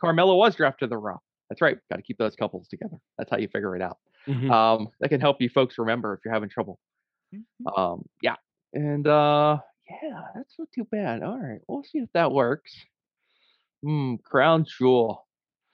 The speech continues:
Speaker 1: What a night it's gonna be. What an afternoon it's gonna be.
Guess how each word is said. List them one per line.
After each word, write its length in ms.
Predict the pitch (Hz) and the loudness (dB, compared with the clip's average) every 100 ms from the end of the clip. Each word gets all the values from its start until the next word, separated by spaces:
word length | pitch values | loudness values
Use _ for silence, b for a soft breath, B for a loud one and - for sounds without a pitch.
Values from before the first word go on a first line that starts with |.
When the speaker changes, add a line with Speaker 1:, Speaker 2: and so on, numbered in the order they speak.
| _ _ - | _ _ -6
Speaker 1:
What 300 | 123 202 - | 2 4 4
a 160 | 156 | 4
night 300 | 147 180 214 - | 4 4 4 2
it's 200 | 165 - | -2 2
gonna 240 | 196 202 | 4 6
be. 180 | 190 151 | 4 2
What 300 | 135 226 - | 0 0 0
an 100 | 180 - | -2 0
afternoon 680 | 190 208 - 220 190 202 | 0 0 -4 -4 -2 -2
it's 200 | 175 160 - | -2 -4 -2
gonna 200 | 180 170 | -2 0
be. 420 | 170 156 131 | 0 0 -2